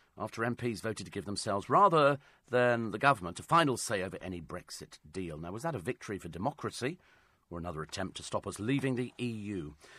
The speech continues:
Plus, L B C will bring you special coverage of the six-month anniversary of the Grenfell Tower tragedy today.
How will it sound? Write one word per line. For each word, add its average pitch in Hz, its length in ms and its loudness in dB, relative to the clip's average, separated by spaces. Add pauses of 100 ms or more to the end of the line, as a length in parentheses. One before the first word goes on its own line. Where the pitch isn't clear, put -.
(120)
Plus, 170 180 2
L 202 100 12
B 180 100 8
C 190 220 6
will 180 120 8
bring 165 200 4
you 156 140 2
special 180 340 0
coverage 92 460 2
of 87 120 -10
the 92 140 -4
six-month 87 600 -6
anniversary 85 580 -8 (260)
of 85 100 -8
the 98 60 -8
Grenfell 104 500 -4
Tower 98 380 -2
tragedy 90 520 -6
today. 85 460 -6